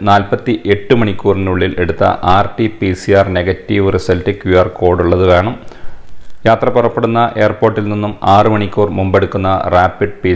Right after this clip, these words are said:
സി ആർ ടെസ്റ്റ് വേണം. അതും ക്യു ആർ കോഡ് ഉള്ളതാണ് നിർബന്ധം. അബുദാബി എയർപോർട്ടിൽ എത്തിക്കഴിഞ്ഞാൽ അവിടെ ഒരു പി സി ആർ ടെസ്റ്റ് ഉണ്ടായിരിക്കും. കൂടാതെ നാലാം ദിവസവും എട്ടാം ദിവസവും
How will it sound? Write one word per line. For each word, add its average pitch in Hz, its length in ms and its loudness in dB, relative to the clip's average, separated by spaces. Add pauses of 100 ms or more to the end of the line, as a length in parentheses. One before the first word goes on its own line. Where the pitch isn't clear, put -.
സി - 160 -2
ആർ 92 60 2 (140)
ടെസ്റ്റ് 98 320 0
വേണം. 98 220 0 (100)
അതും 92 240 -2
ക്യു 92 180 2
ആർ 87 140 2
കോഡ് 90 180 0
ഉള്ളതാണ് 92 400 0
നിർബന്ധം. 95 460 -2 (800)
അബുദാബി 135 460 2 (160)
എയർപോർട്ടിൽ 107 480 0 (140)
എത്തിക്കഴിഞ്ഞാൽ 98 680 2 (300)
അവിടെ 92 180 4
ഒരു 95 140 2
പി 120 160 0
സി - 160 -2
ആർ 98 40 2 (100)
ടെസ്റ്റ് - 260 -4
ഉണ്ടായിരിക്കും. 101 360 0 (120)
കൂടാതെ 98 460 4 (280)
നാലാം 107 420 4
ദിവസവും 98 400 0 (220)
എട്ടാം 120 380 2
ദിവസവും 95 300 -4